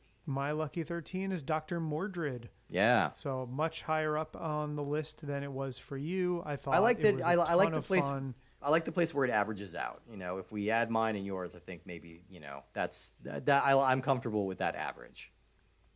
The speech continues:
Speaker 1: That's fair, and I kinda
Speaker 2: Yeah.
Speaker 1: feel like, uh, you know, we, it is very, it's lavish and it's lush and it looks really good, and it's, you know, plot wise it's a little underbaked. And we talked in the episode with, uh, Cecil Trachenberg from Good Bad Flicks about how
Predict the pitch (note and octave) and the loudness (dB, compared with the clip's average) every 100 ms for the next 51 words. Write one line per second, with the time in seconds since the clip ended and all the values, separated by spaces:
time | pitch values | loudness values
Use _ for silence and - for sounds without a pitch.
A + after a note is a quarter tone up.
0 | _ _ _ _ - - _ _ A3+ A3+ | _ _ _ _ -20 -20 _ _ -2 0
1 | E3+ C#3+ D3 - E3 E3 A3+ E3+ E3 - | 0 0 -2 -4 -4 0 2 0 0 -4
2 | D#3+ D#3 D#3 D3+ - - - - _ _ | -2 0 0 -4 -6 -18 -20 -20 _ _
3 | C#3+ C#3 C3+ C3+ - F#3 D#3 C#3 C3 C3 | -2 0 -2 -4 -6 -6 -2 -2 -2 -4
4 | - _ _ E3+ E3+ C#3+ E3+ D#3 F#3 E3+ | -8 _ _ -6 -2 -2 -6 -14 -12 -6
5 | F#3 F#3 G3+ E3 D#3 B2+ D#3 D#3+ D#3+ - | -6 -4 -2 -2 -2 0 0 0 -4 -4
6 | C#3 D3 C#3+ C#3 - D#3 C#3 B2+ C3 C3 | 0 0 0 -2 -6 -6 -8 -8 -6 -6
7 | C3 - C#3+ B2+ C#3 D3 - D#3 D3+ C#3+ | -4 -6 -6 -4 -4 -4 -4 -4 -2 -2
8 | C#3+ C#3 C3+ C3+ C#3 - - - - _ | -2 -2 -4 -6 -8 -10 -14 -18 -20 _
9 | C4 A#3 - - A3+ G#3 G3+ G3+ F#3 F3+ | -2 -2 -2 -4 -4 -2 -2 -2 -4 -4
10 | F3 F3 E3+ D#3 C3+ D3 D3 - C#3 C3 | -2 -2 -4 -4 -2 -2 -4 -4 -6 -6
11 | D#3 D3+ - D3 C#3 C#3 - C#3 C3 B2+ | -4 -4 -4 -4 -4 -6 -4 -4 -4 -6
12 | C3 B2 - D3+ C#3+ B2+ D#3 D3 D3+ C3+ | -8 -10 -8 -10 -10 -8 -6 -6 -6 -6
13 | C#3 C#3 B2+ C3+ B2 C#3 B2 C3+ C3 - | -4 -6 -8 -10 -6 -6 -4 -6 -6 -6
14 | G3+ - D3 C3+ C3 C3+ C3 | -8 -6 -6 -6 -6 -6 -6